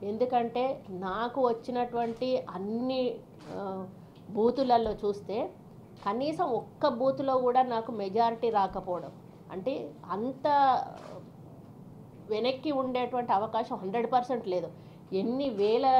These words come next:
మెజారిటీతో గెలిచిన వ్యక్తికైనా కూడా ఒకటో రెండో బూతులలోనైనా కూడా మెజారిటీ అనేది చూపిస్తారు ప్రజలు.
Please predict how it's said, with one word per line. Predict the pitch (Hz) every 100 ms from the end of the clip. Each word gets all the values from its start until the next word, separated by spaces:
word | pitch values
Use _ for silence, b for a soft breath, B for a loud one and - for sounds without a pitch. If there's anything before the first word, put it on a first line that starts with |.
| 240
మెజారిటీతో | 233 226 240 240 226 247 220
గెలిచిన | 220 220 220 233 208
వ్యక్తికైనా | 202 - 220 208 202 196
కూడా | 180 196 285 - - - - 277
ఒకటో | - 247 254 294
రెండో | 277 262 269
బూతులలోనైనా | 247 240 240 247 233 233 233 233 226
కూడా | 214 233
మెజారిటీ | 277 226 208 254 262 269 262
అనేది | 226 220 233
చూపిస్తారు | 269 226 240 - 185
ప్రజలు. | 180 185 175 175